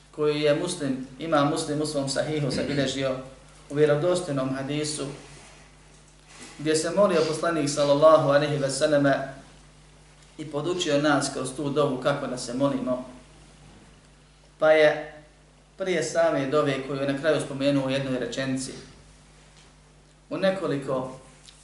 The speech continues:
dugih rečenica hvalio i veličao svog gospodara. I na kraju je kroz to hvaljenje spomenuo ove četiri osobine i pro-,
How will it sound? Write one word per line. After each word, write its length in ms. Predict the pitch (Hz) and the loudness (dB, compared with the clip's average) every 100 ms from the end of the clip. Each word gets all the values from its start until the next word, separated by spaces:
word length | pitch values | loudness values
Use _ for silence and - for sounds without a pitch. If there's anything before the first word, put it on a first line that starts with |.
| - | -20
dugih 380 | 151 170 151 135 | -8 -6 -4 -6
rečenica 680 | 135 131 147 139 131 139 127 127 - - - - - - - - - | -6 -4 -2 -2 -6 -4 -4 -4 -10 -18 -20 -20 -20 -20 -20 -20 -18
hvalio 460 | - 156 185 185 160 | -2 2 4 4 2
i 80 | 156 | 2
veličao 420 | 160 175 165 139 | 2 2 2 0
svog 280 | - 151 131 | 0 -4 -4
gospodara. 720 | 123 - 131 135 139 131 - - - - - - - - - - - - - - _ _ _ - - - - - - _ _ _ _ _ _ - _ - | -6 -8 -2 2 4 4 -2 -12 -20 -20 -20 -20 -20 -20 -20 -20 -20 -20 -20 -20 _ _ _ -20 -20 -20 -20 -20 -20 _ _ _ _ _ _ -20 _ -12
I 80 | 156 | -4
na 160 | 143 | -2
kraju 300 | 147 202 196 | 4 4 4
je 320 | 175 165 - - - - - - - _ _ - | 4 2 0 -8 -16 -20 -20 -20 -20 _ _ -8
kroz 180 | 160 160 | -4 -2
to 180 | 214 170 | 0 0
hvaljenje 540 | 151 165 196 185 170 151 | 2 4 4 4 0 -2
spomenuo 520 | 156 156 202 196 185 | -2 0 2 4 6
ove 200 | 185 156 | 6 4
četiri 300 | 190 185 165 | 4 4 2
osobine 480 | 156 160 180 175 151 | 2 2 2 2 2
i 40 | |
pro-, 220 | 147 147 | 0 0